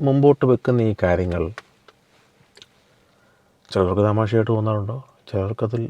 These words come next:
എന്തോ കാര്യമുണ്ടെന്ന് തോന്നാറുണ്ട്. ഇതുകൊണ്ട് രണ്ട് മൂന്ന് ദിവസമായിട്ട് നമ്മുടെ ഗോപാൽജി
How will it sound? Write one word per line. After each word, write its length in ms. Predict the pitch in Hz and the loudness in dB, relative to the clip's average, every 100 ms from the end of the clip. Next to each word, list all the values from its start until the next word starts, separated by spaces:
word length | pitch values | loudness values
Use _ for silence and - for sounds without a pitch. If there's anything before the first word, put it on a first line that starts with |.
| - _ - | -12 _ -8
എന്തോ 220 | 110 113 | -4 -2
കാര്യമുണ്ടെന്ന് 540 | - 107 113 110 110 120 - - | -2 0 0 0 -2 -4 -8 -8
തോന്നാറുണ്ട്. 420 | 101 101 92 87 - _ _ _ _ _ _ _ _ _ _ _ _ _ _ _ _ _ _ _ 220 104 | -4 -2 -4 -8 -14 _ _ _ _ _ _ _ _ _ _ _ _ _ _ _ _ _ _ _ -10 -6
ഇതുകൊണ്ട് 360 | 101 95 101 107 117 - _ _ _ - | -2 -2 -2 -2 -4 -6 _ _ _ -4
രണ്ട് 160 | 113 104 | -2 0
മൂന്ന് 120 | 127 143 | 0 0
ദിവസമായിട്ട് 300 | 156 151 151 | 2 2 2
നമ്മുടെ 220 | 139 139 139 - _ _ - - 113 | 4 2 2 -8 _ _ -20 -6 6
ഗോപാൽജി 460 | 117 113 113 117 | 8 8 6 2